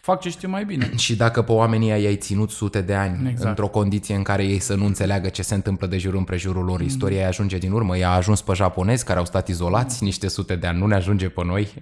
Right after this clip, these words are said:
Speaker 2: adică
Speaker 1: Exact.
Speaker 2: mai devreme sau mai târziu te ajunge.
Speaker 1: Da.
Speaker 2: Da, uh, și la magazinele sârbești, uh, spuneai că găseai produse, produse românești, uh, ce anume? Zi-mi așa două, trei produse, poți să folosești și branduri.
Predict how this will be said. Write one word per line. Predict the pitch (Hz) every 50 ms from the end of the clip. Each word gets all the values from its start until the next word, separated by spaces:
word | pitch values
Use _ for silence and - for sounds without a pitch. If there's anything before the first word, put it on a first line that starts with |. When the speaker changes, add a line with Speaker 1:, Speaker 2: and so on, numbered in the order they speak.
| - -
Speaker 2:
adică | - 120 120 117 120 120
Speaker 1:
Exact. | 107 104 101 101 95
Speaker 2:
mai | 95 98 104 104 104
devreme | 104 101 113 117 123
sau | 120 - 113 110
mai | 110 107
târziu | 101 - 104 104 123 123
te | 120 131
ajunge. | 120 113 107 113 104 92 87 87 85 - _ _ _ _ - - - - -
Speaker 1:
Da. | 127 120 117 -
Speaker 2:
Da, | - 117 110 110 117 107 98 92 101 - - 107 113 113 113 113
uh, | 113 113
și | - - - 127 123 123 123 123 123 117
la | 117 120
magazinele | 120 120 120 117 120 117 117 135 139 143 143 135
sârbești, | 120 - 123 117 104 120 123 127 123 - - 131 131
uh, | 127 123 123 120 120 120 117 117 117 117 113 113 113 110 110 107 107
spuneai | 107 - - - 113 110 110 123
că | 120 139
găseai | 120 107 104 104 - 120 120 117
produse, | 117 - 113 110 104 104 113 117 117 - - 117 110 110 110 107 107 107 104 104 107 104 -
produse | 107 104 104 113 - - 123
românești, | 117 113 107 107 104 101 104 110 120 123 120 - - 117
uh, | 113 113 110
ce | - - 151
anume? | 139 110 101 95 87 85 82 82 - _ _ _ _
Zi-mi | 98 95 - - 151 147 143
așa | 135 - - 104
două, | 92 104 95 92 90
trei | - - 92 87 82 82 85 -
produse, | - 98 92 90 85 - 98
poți | 92 - 123 113
să | 120
folosești | - 113 110 104 - 113 104 -
și | 110
branduri. | 92 95 92 85 78 73 80 - -